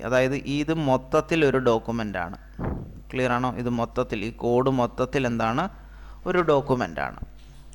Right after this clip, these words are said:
ഓക്കെ, അപ്പോൾ നമ്മളിങ്ങനെ ഒരു കോഡ് തുടങ്ങുമ്പോൾ നമ്മൾ എന്താ എഴുതുന്നേ? എച്ച് ടി എം എൽ എന്ന് എഴുതും. ഈ ശരിക്കും പറഞ്ഞാലും JavaScript എച്ച് ടി എം എൽ പഠിച്ചതിന് ശേഷം പഠിക്കുന്നതാണ് കുറച്ചും കൂടി നല്ലത്.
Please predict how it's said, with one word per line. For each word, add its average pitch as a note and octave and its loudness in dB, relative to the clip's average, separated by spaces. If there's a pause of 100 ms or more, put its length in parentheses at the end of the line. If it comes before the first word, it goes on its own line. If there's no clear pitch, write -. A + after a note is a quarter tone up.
(300)
ഓക്കെ, C#3+ -4 (720)
അപ്പോൾ E3+ -2
നമ്മളിങ്ങനെ E3+ 4
ഒരു E3+ 4 (140)
കോഡ് D#3+ 10 (100)
തുടങ്ങുമ്പോൾ D3 6 (580)
നമ്മൾ C#3 2
എന്താ C3 6
എഴുതുന്നേ? A#2 0 (380)
എച്ച് B2+ -6 (120)
ടി B2 0
എം A#2 0
എൽ A2 -2 (220)
എന്ന് G#2 -2
എഴുതും. G#2+ -4 (540)
ഈ C3 -2
ശരിക്കും C#3+ 6
പറഞ്ഞാലും D#3 4
JavaScript D3 6
എച്ച് C#3 -4
ടി C#3 -2
എം C#3+ 0
എൽ D3 4 (100)
പഠിച്ചതിന് D3 -2 (120)
ശേഷം C#3 -2 (220)
പഠിക്കുന്നതാണ് C#3+ 2
കുറച്ചും B2+ 0
കൂടി B2 -2
നല്ലത്. D#2 -10